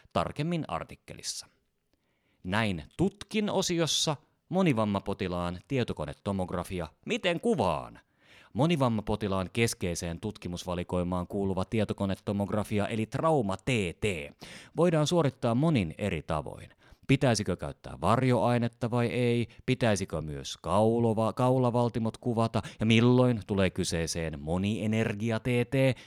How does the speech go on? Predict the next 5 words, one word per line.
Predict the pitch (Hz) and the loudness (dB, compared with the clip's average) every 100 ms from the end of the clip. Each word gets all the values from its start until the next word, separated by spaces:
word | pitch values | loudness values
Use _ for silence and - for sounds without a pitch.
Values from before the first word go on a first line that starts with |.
| - - | -20 -10
Artikkelista | 85 76 117 - 208 208 - 185 - _ - | -8 -6 -10 -4 -2 -2 -2 -4 -6 _ 0
tarkemmin. | 95 - - - 71 67 80 78 67 - _ _ - - - - - - | 2 2 -2 -6 -8 -8 -8 -8 -12 -20 _ _ -20 -20 -20 -20 -12 0
Mukana | 226 302 302 | 2 4 2
myös | 320 254 104 - - - | 2 2 0 -2 -4 2
alkuperäistutkimus. | 208 185 139 113 - 127 - - - - - - | 2 4 4 2 2 0 -2 -10 -8 -8 -8 -12